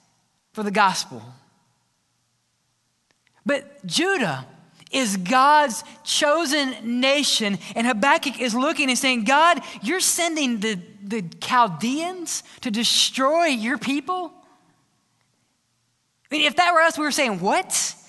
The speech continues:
And so, "God, you want me to deliver a message to your people that, God, you are destroying your people." Does that sound odd to anyone else? Like, we would say, "God, what are you doing?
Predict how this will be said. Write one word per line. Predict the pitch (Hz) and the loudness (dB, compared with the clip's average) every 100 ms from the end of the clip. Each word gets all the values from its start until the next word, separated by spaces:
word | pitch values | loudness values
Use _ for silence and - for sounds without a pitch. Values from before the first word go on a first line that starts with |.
| - - | -16 -4
And | 285 | -2
so, | 302 294 | 0 2
"God, | 294 311 | 4 4
you | 247 311 | 2 0
want | 359 | 0
me | 339 | 0
to | 269 | -2
deliver | 247 247 277 294 | 0 0 2 2
a | 262 | 2
message | 240 277 269 226 185 151 - - | 4 4 2 -2 -4 -6 -12 -8
to | 247 | -4
your | 240 202 311 | -2 0 0
people | 330 320 339 226 196 185 - - | 0 0 -2 0 -2 -4 -6 -6
that, | 214 196 | -6 0
God, | 254 262 254 | 4 4 4
you | 208 233 339 359 | 2 0 0 2
are | 262 247 | 2 2
destroying | 247 - - 285 277 247 226 190 285 180 | 2 -2 0 2 4 4 0 -4 -10 -6
your | 214 254 | -2 0
people." | 220 196 131 120 127 - _ _ _ _ _ _ _ _ _ _ _ - | 0 -2 -4 -14 -18 -20 _ _ _ _ _ _ _ _ _ _ _ -8
Does | 247 | -2
that | 349 381 | 0 2
sound | 381 262 202 - - _ - | 0 0 -4 -12 -20 _ 2
odd | 185 202 233 | 6 6 4
to | 220 | -2
anyone | 196 208 202 185 | -4 -4 -2 -2
else? | 180 180 165 - - _ _ _ _ _ _ _ _ _ _ - | -2 -4 -6 -8 -10 _ _ _ _ _ _ _ _ _ _ -8
Like, | 269 277 | -6 -4
we | 247 339 | -4 -4
would | 320 | -4
say, | 294 | -4
"God, | 240 277 269 | -2 -2 -2
what | 294 | -4
are | |
you | 302 240 | -4 -4
doing? | 170 262 349 330 214 143 | -6 -8 -6 -4 -4 -6